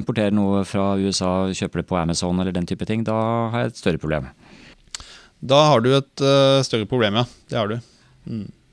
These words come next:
Speaker 1: Ehm, så det er, mm, produsent. Men hva, hva, hvordan er det, er, er det bare én man skal forholde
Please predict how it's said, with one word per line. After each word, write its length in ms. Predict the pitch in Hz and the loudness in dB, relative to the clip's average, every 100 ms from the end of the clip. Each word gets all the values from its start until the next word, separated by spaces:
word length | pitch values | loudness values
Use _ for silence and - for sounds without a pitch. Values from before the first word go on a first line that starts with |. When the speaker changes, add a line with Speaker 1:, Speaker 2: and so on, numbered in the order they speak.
| _ _ _ _ - | _ _ _ _ -2
Speaker 1:
Ehm, 800 | 127 131 143 151 165 175 - - | 4 8 8 8 4 0 -4 -6
så 160 | - 156 | 0 2
det 140 | 143 135 | 4 4
er, 320 | 151 143 143 | 4 4 4
mm, 280 | - 160 139 | 0 0 2
produsent. 480 | - 147 147 107 101 | 2 0 2 2 4
Men 140 | 185 | 4
hva, 80 | 196 - | 4 0
hva, 200 | - - | -4 -2
hvordan 220 | - 156 175 | 2 4 6
er 140 | 139 | 6
det, 60 | 139 | 6
er, 1080 | 147 139 127 120 117 - - - - - 127 | 6 6 4 2 0 -2 -8 -12 -6 0 2
er 80 | - | 4
det 80 | 143 | 6
bare 240 | 147 127 | 6 6
én 240 | - 98 92 | 6 4 4
man 120 | 98 | 2
skal 140 | - 113 | 0 0
forholde 260 | 127 113 | 2 2